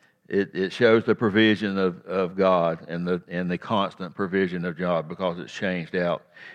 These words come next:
every week. So let's look at the go-, at the gold, the, uh, lampstand, the menorah, and, uh,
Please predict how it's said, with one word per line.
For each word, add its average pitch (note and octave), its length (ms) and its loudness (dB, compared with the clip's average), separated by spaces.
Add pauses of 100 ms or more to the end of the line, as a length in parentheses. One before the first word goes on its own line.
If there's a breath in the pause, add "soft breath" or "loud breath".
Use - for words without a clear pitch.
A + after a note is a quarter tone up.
(140)
every F#2+ 260 2
week. F2 320 0 (1200 soft breath)
So D#3 100 8
let's F#3+ 180 8
look G#3 180 10
at E3+ 80 4
the C#3 80 2
go-, C#3+ 140 8
at C3 260 4
the B2 80 2
gold, C#3+ 480 6
the, A2+ 360 4
uh, G#2+ 200 6
lampstand, D3 920 4 (220)
the F#2 80 -4
menorah, C3 880 4
and, G2+ 440 0
uh, G#2 260 2